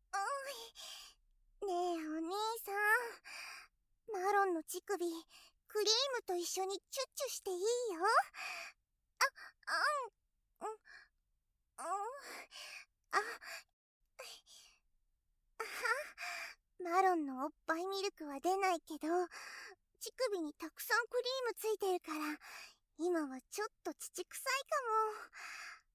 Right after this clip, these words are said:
あ、うん。はん。あ、キュン。はあ。くすぐったいけど気持ちいいな。お兄さん、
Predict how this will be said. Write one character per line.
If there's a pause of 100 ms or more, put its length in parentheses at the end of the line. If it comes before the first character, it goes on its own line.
(1080)
あ、
う
ん。
は (680)
ん。 (520)
あ、 (600)
キ
ュ
ン。 (2250)
は
あ。 (1700)
く
す
ぐ
っ (180)
た
い
け
ど
気
持
ち
い
い (240)
な。 (1300)
お
兄
さ
ん、